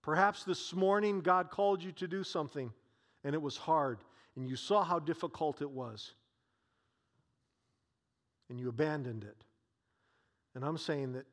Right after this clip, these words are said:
it's not too late. If God called you, you can go back and do what God called you to do. So why are you here? Not here, not the corner of Fairgrounds Road and two eighty-one North.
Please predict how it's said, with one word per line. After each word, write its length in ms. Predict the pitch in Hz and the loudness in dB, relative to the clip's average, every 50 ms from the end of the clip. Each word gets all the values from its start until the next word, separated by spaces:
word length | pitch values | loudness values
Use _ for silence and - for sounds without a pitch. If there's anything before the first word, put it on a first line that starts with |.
| _ | _
it's 220 | - 127 - - - | -12 -12 -10 -6 -4
not 240 | - - 131 - | -4 -4 -4 -6
too 160 | - - 135 120 | -8 -8 -6 -6
late. 260 | 113 120 113 110 113 _ _ _ _ _ _ _ _ _ _ _ _ - | -6 -6 -6 -8 -12 _ _ _ _ _ _ _ _ _ _ _ _ -16
If 100 | 107 - | -10 -6
God 220 | - 151 135 135 | -4 -4 -4 -4
called 360 | - - - 160 151 143 135 117 | -6 -8 -6 -4 -2 -2 -2 -4
you, 80 | 127 | -6
you 120 | 120 123 120 | -6 -6 -8
can 120 | 123 127 | -8 -6
go 160 | 113 127 120 | -6 -6 -4
back 320 | 110 127 127 117 117 - - | -4 -4 -6 -6 -8 -10 -10
and 120 | 110 107 | -10 -8
do 120 | 113 120 | -6 -6
what 120 | 120 117 113 | -8 -8 -8
God 220 | 104 117 117 117 | -8 -8 -8 -8
called 320 | 107 - - 113 110 104 101 | -10 -12 -12 -10 -10 -12 -12
you 80 | 107 | -16
to 160 | 107 - - | -18 -20 -20
do. 120 | - - 127 - - - - - - _ _ _ _ _ _ _ _ _ _ _ _ _ _ _ _ _ _ _ _ _ _ _ _ _ _ _ _ _ _ _ _ _ _ _ _ _ _ _ _ _ _ _ _ _ _ _ _ _ _ _ _ _ _ _ | -20 -20 -20 -20 -20 -20 -20 -20 -20 _ _ _ _ _ _ _ _ _ _ _ _ _ _ _ _ _ _ _ _ _ _ _ _ _ _ _ _ _ _ _ _ _ _ _ _ _ _ _ _ _ _ _ _ _ _ _ _ _ _ _ _ _ _ _
So 180 | - - 165 | -14 -10 -6
why 160 | 151 160 165 | -4 -4 -2
are 80 | 165 160 | -2 -2
you 160 | 147 143 135 | -2 -4 -4
here? 280 | 113 120 123 113 90 - _ _ _ _ _ _ _ _ _ _ _ _ _ _ _ _ _ _ _ _ _ _ _ _ _ _ - | -6 -10 -12 -14 -14 -18 _ _ _ _ _ _ _ _ _ _ _ _ _ _ _ _ _ _ _ _ _ _ _ _ _ _ -2
Not 160 | 185 214 202 | -2 -2 -2
here, 400 | - - 180 147 120 104 104 120 | -2 -4 -2 -2 -2 -2 -4 -6
not 200 | 135 139 135 139 _ _ _ _ _ _ _ _ _ _ _ _ _ _ _ _ _ _ _ _ _ _ _ _ _ _ _ _ _ _ _ _ _ _ | -8 -8 -10 -12 _ _ _ _ _ _ _ _ _ _ _ _ _ _ _ _ _ _ _ _ _ _ _ _ _ _ _ _ _ _ _ _ _ _
the 60 | _ _ | _ _
corner 440 | - - - 143 135 131 131 127 117 | -20 -12 -10 -8 -8 -6 -8 -8 -10
of 100 | 107 101 - _ _ - | -12 -14 -18 _ _ -10
Fairgrounds 520 | 135 127 127 120 127 120 117 113 104 104 | -8 -8 -6 -6 -6 -6 -6 -8 -10 -10
Road 240 | 113 120 117 113 110 | -10 -8 -8 -8 -10
and 100 | 104 95 | -12 -16
two 180 | - - 127 | -14 -12 -10
eighty-one 400 | 117 113 110 110 107 104 104 104 | -10 -8 -10 -10 -10 -12 -12 -14
North. 380 | 101 107 110 104 98 98 104 - | -14 -14 -14 -14 -16 -18 -20 -20